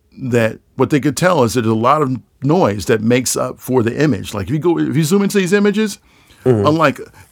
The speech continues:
Speaker 1: it's, it's really a lot of particulated noise,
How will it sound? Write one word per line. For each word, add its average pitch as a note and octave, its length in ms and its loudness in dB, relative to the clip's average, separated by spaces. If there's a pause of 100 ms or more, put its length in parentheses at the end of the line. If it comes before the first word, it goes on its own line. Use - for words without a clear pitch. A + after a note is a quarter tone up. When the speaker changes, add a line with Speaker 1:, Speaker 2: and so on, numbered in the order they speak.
Speaker 1:
it's, C#3+ 240 2
it's C3+ 260 -4
really F3 240 0
a A#2+ 60 4
lot C3+ 260 2
of A2 340 -2 (360)
particulated C3 560 2
noise, A2 580 0